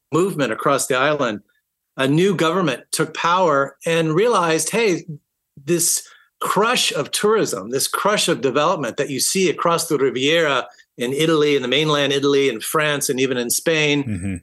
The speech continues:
Speaker 1: will have irreversible impacts on Sardinia. And of course, they have, Sardinia, it has these magnificent little coves and beaches and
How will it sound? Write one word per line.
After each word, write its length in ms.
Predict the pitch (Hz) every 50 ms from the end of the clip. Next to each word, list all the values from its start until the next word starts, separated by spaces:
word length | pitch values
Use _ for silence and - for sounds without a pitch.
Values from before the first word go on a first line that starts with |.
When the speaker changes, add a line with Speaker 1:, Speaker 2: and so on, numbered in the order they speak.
| _ _ -
Speaker 1:
will 340 | 156 160 180 185 180 180
have 280 | 165 - 185 190 170 - -
irreversible 640 | 196 220 240 226 180 151 175 202 180 - 185 151 143
impacts 540 | 143 131 147 175 180 - 165 147 123 - -
on 120 | 156 127 123
Sardinia. 540 | - - 139 123 139 147 170 180 135 90 - - _ _ _ _ _ _ _ _ _ -
And 80 | - 156
of 60 | 151
course, 380 | - - 196 185 165 - -
they 320 | - 175 165 180 175 190 165
have, 360 | 156 185 208 202 196 - -
Sardinia, 440 | - - 190 156 190 208 214 214 196
it 180 | 180 - 165
has 260 | 147 151 190 220 214 156
these 280 | 165 156 139 - - - -
magnificent 800 | 147 151 139 147 160 156 143 127 151 190 185 208 190 - 175 143
little 220 | 147 143 127 120 -
coves 500 | - - - 185 180 180 165 143 131 -
and 160 | 139 123 120
beaches 420 | 127 170 185 180 - 151 131 120
and 180 | 135 123 117